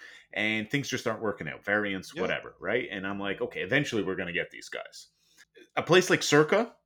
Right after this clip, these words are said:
Speaker 1: I can see just by the way they move their numbers and where their numbers sit when you're looking for things to bet on the board. I'm like, "No, these guys know what the hell they're doing, and you better be careful with them.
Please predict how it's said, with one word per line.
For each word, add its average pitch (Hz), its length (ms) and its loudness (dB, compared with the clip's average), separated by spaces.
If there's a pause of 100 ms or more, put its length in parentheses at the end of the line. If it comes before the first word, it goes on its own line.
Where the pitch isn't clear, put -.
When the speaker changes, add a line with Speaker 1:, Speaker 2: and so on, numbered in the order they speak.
(420)
Speaker 1:
I 131 80 10
can 131 160 -2
see 139 280 0
just 123 200 -4
by 127 120 6
the 120 80 2
way 123 140 4
they 123 100 4
move 123 220 0
their 127 120 2
numbers 117 540 2
and 95 500 -2
where 107 380 4
their 110 140 2
numbers 110 440 0
sit 123 440 2
when 107 160 -6
you're 107 100 -2
looking 113 260 -4
for 110 120 -6
things 117 280 -8
to - 80 -10
bet 113 180 2
on 107 100 0
the 95 80 -2
board. 101 320 0
I'm 90 100 -6
like, 82 340 -6
"No, 90 140 -12 (140)
these 101 200 -6
guys 90 320 0
know 85 120 -8
what 85 140 -6
the 80 80 -12
hell 87 180 -4
they're 71 180 -8
doing, 127 260 2
and 101 140 0
you 98 80 -2
better 104 180 6
be 98 120 0
careful 87 340 -2
with 62 140 -14
them. 64 120 -8